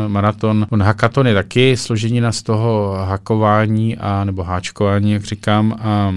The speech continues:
maratonu, to znamená, že to je intenzivní, jako, jako je závod, který trvá většinou čtyřicet osm hodin nebo dvacet čtyři hodin. Ty, je dobrý to časově omezit, protože paradoxně člověk dostane víc nápadů, když ví, že je deadline, když je to omezený. Tak,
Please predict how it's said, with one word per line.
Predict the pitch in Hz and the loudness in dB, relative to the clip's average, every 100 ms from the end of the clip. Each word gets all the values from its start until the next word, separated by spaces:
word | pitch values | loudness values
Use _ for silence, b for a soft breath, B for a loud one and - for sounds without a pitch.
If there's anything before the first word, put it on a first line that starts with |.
| 95 101 | -4 -2
maratonu, | 98 98 - 110 107 113 123 | 2 2 2 2 4 2 0
to | 135 104 | -4 -2
znamená, | 101 104 104 | 0 0 0
že | 101 | -4
to | 98 | -4
je | 92 | -4
intenzivní, | 98 101 104 101 98 98 101 101 | -4 -2 -2 0 -2 -2 -2 -2
jako, | 95 - 98 | -6 -6 -6
jako | 98 | 0
je | 107 | 0
závod, | 98 - 95 98 107 120 - - - | 2 2 2 4 2 0 -4 -16 -6
který | 101 104 | -2 -2
trvá | 104 101 98 | -2 0 0
většinou | 98 95 107 104 101 101 | 0 -4 -4 -2 0 -2
čtyřicet | 98 - 104 - | -4 -6 -6 -4
osm | 110 - 101 | -6 -2 -2
hodin | 95 98 107 110 | 0 0 0 0
nebo | 98 98 | -2 -4
dvacet | 98 - | -8 -10
čtyři | 107 - 113 | -12 -8 -6
hodin. | 113 113 113 110 110 | -2 0 0 0 -2
Ty, | 117 107 | -2 0
je | 113 | 4
dobrý | 113 120 | 4 4
to | 127 | 2
časově | 131 127 - 123 | 0 2 2 2
omezit, | 104 101 104 135 - | 2 0 0 -2 -6
protože | - 98 107 107 | -8 -6 -2 -2
paradoxně | 107 107 104 101 - 117 113 113 B B | 0 2 2 -2 -2 0 0 -2 B B
člověk | - 113 107 | -4 0 0
dostane | 101 - 113 | -2 -2 0
víc | 107 107 | 0 0
nápadů, | 113 104 110 110 | 0 2 2 4
když | 110 101 | 4 2
ví, | 104 107 | 2 4
že | |
je | 113 | 4
deadline, | 113 107 104 101 | 4 4 4 2
když | 101 | 0
je | - | 0
to | 113 | 0
omezený. | 107 101 104 90 90 | 2 2 2 0 -4
Tak, | - 104 | -4 -4